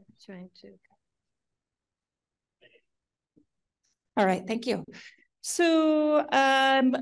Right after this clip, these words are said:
Speaker 2: part of these traveling board meetings is to give both the board and the visitors a view into what we're doing around social emotional learning and supports at each school. So I'm gonna go through those and talk about what we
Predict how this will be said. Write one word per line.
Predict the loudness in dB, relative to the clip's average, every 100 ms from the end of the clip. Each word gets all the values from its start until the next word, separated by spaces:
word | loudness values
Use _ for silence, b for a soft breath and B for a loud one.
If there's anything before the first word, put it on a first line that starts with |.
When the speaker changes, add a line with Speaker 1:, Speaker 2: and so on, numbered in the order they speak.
| -6
Speaker 2:
part | -2 0 0
of | 0 0 0 -4 -6
these | -6 -4 -4 -6
traveling | 0 0 0 -2
board | -2 -2 0
meetings | 0 0 -2 -4 -4
is | -2 -2 -4 -8
to | -10 -12 -8
give | -6 -2 -2 -4 -6
both | -8 -8
the | -10
board | -6 -2 0 -2 -4
and | -4 -2 -2 -4 -6
the | -6 -4 -4 -4 -6
visitors | -8 -8 -6 -6 -6 -8
a | -8
view | -4 -2 -2
into | -4 -8 -8
what | -6
we're | -6
doing | -6 -8 -6 -6 -6
around | -6 -4 -4 -4 -6 -12 B B B B B
social | 0 0 0 0 0 0
emotional | -2 -2 -2 -4 -4 -4
learning | -2 -2 -2 -2 -4 -4
and | -4 -2 -4 -4 -6
supports | -8 -10 -4 -2 -2 -4 -10 -12 B _ -8
at | -6
each | -6 -8 -14
school. | -8 -6 -6
So | -6 -4
I'm | -2
gonna | -2 -2 -2
go | -4 -2 -2 0 -2 -2
through | -4 -6
those | -4 -4 -4
and | -6 -8
talk | -6 -8 -6
about | -4 -4
what | -4 -8 -6
we | -4 -4 -4